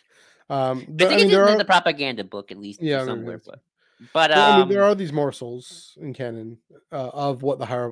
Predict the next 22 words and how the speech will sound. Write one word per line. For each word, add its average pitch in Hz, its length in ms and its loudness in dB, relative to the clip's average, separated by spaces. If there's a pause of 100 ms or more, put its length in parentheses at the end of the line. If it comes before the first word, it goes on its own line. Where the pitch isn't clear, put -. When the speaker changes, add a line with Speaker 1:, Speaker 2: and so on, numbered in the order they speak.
Speaker 1:
what 156 160 -4
the 156 60 -2
Old 143 200 -2
Republic 123 380 -8
is, 113 480 -12
if - 60 -20
we 131 100 -8
wanna 113 280 -10 (1200)
re- 69 220 -14
Speaker 2:
Right. 135 420 2 (100)
So, 165 300 4
yeah, 160 160 -2
Speaker 1:
go 110 60 -6
Speaker 2:
if, 113 160 -10
you - 100 -14
know, 87 100 -8
Speaker 1:
through. 110 60 -20
Speaker 2:
there, 123 200 -6 (220)
but, 147 200 4
um, 127 360 2
yes, 156 320 -6
so, 127 300 0